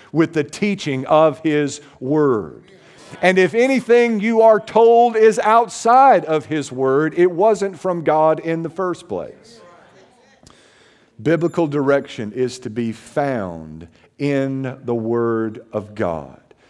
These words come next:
You may not be able to cite book, chapter, and verse, but you ought to be able to cite book, chapter, and verse that gives support to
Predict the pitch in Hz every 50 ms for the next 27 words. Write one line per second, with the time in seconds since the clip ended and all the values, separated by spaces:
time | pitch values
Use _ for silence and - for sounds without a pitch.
0 | _ _ _ _ - 120 123 127 131 143 156 170 180 185 185 180 190 - 151 170
1 | 175 160 151 156 170 156 151 156 143 147 139 - - 170 156 147 151 131 135 156
2 | 160 139 123 - - 156 143 135 123 - 143 131 127 120 110 123 113 87 73 -
3 | - - - - - _ _ _ _ _ _ _ - 127 131 127 151 143 139 139
4 | 156 175 185 185 165 151 170 165 160 160 165 147 156 143 143 131 - - 151 147
5 | 143 123 120 127 160 170 143 - - 170 160 156 151 - 160 147 139 127 135 139
6 | 143 143 135 - - - 123 107 117 147 139 123 - - - - 143 - - -
7 | - 180 190 208 214 214 208 - - - 143 127 107 98 87 82 80 78 78